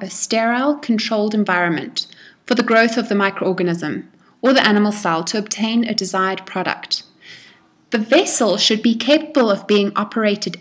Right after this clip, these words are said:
aseptically for a number of days. So let's have a look at the features of a fermenter.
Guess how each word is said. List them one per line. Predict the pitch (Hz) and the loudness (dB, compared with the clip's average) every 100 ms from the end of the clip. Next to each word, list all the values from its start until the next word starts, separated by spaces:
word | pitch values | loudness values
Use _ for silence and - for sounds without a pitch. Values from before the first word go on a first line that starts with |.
| - | -2
aseptically | 202 254 262 220 - - - - 160 240 294 - _ _ - - - - _ | 0 2 2 0 -2 -4 -4 -4 -2 -2 -4 -14 _ _ -20 -20 -20 -20 _
for | - 214 | -2 0
a | |
number | 196 196 196 | 2 2 0
of | 175 | -2
days. | 180 160 131 - - - | -2 0 -2 -6 -12 -12
So | - 247 | 0 2
let's | 330 - | 2 2
have | 339 | 2
a | 302 | 4
look | 247 | 2
at | 233 | 0
the | 214 | -4
features | - 220 - 190 | -4 -4 -4 -4
of | 180 | -6
a | |
fermenter. | 175 190 185 175 175 143 - | -6 -4 -2 0 -2 -4 -10